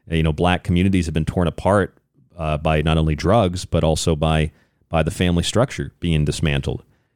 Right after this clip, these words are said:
I mean, talk about systemic racism. That is systemic racism. It's demeaning, degrading, and, and, and it's, uh, denigrating. And it's the same thing with these commercials, Gatorade, Fitbit. It's like everybody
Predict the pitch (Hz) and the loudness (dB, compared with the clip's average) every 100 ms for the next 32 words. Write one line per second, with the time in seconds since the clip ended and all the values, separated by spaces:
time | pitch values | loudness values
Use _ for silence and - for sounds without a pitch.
0 | _ 98 92 92 135 120 - 98 - 117 | _ -2 0 2 2 0 -2 -4 0 0
1 | 98 90 135 - 92 90 117 143 175 98 | 2 2 2 0 0 0 2 2 0 -4
2 | - 90 80 85 78 - 76 69 64 - | -2 -2 0 0 0 0 -2 -4 -6 -10
3 | _ 90 87 - 87 92 113 113 90 82 | _ -4 -2 -2 0 2 4 4 2 2
4 | 92 110 104 80 78 76 82 80 82 80 | 2 2 2 0 -2 0 0 2 2 2
5 | 78 82 - - 78 76 73 82 139 107 | 0 -2 -2 -2 0 0 0 0 2 2
6 | 76 67 - _ _ _ _ _ 95 101 | -2 -6 -12 _ _ _ _ _ 0 2
7 | 107 156 160 156 120 - 104 123 190 98 | 2 2 2 2 2 0 2 2 2 0
8 | 80 87 95 101 101 101 98 95 _ _ | -2 -2 2 4 4 4 2 0 _ _
9 | _ _ _ _ - - 107 92 92 98 | _ _ _ _ -10 -2 0 0 0 2
10 | 101 _ _ _ _ _ _ - 92 90 | 0 _ _ _ _ _ _ -2 0 0
11 | - - - 104 101 - _ _ - 107 | -2 -4 0 0 0 -8 _ _ -2 0
12 | 135 131 120 110 | 2 2 2 0